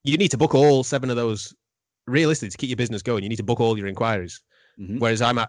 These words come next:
Speaker 1: I'm the guy, you know, getting hundreds of inquiries a year. I can afford to take more risks, I guess, with my pricing.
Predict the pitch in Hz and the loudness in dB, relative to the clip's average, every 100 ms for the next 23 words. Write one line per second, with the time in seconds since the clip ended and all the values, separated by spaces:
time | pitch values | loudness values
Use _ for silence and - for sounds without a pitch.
0 | - 123 110 113 107 107 - 117 107 95 | -4 -4 -2 -2 -2 -4 -8 -6 -6 -6
1 | - 107 113 104 143 135 104 98 95 98 | -14 -8 -6 -2 -2 -2 -4 -6 -4 -6
2 | 95 98 90 101 _ _ _ _ - 127 | -6 -8 -8 -12 _ _ _ _ -4 0
3 | 131 123 131 117 104 110 117 117 107 98 | 0 0 0 -2 -4 -6 -2 0 0 -4
4 | 98 - 123 151 - - 98 98 107 98 | -6 -2 0 0 -2 -6 -4 -4 -6 -8
5 | 95 95 92 85 | -4 -6 -6 -12